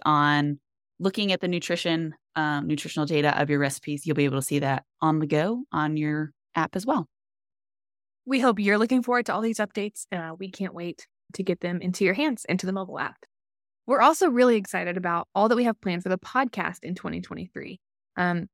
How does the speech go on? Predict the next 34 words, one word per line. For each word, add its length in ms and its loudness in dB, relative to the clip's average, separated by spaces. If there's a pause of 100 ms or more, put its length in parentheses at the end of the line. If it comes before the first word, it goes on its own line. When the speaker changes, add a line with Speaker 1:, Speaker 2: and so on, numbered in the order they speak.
Speaker 2:
we've 120 0
actually 300 2
been 120 2
doing 160 0
a 60 -2
lot 180 2
of 100 -2
work 200 0
on 80 0
our 120 -2
end 220 -6
and 80 -6
have 220 -8
tons 300 0
of 60 -2
interviews 600 -2
already 500 -2 (380)
recorded, 560 2 (260)
um, 220 2
which 180 -2
means 180 0
we 120 -2
can 160 0
be 120 -6
extra 360 2
excited 400 2
about 260 4
'em 160 4
because 460 0
we've 160 -6
already 320 -2
interviewed 440 -4
these 160 -4
people. 400 -4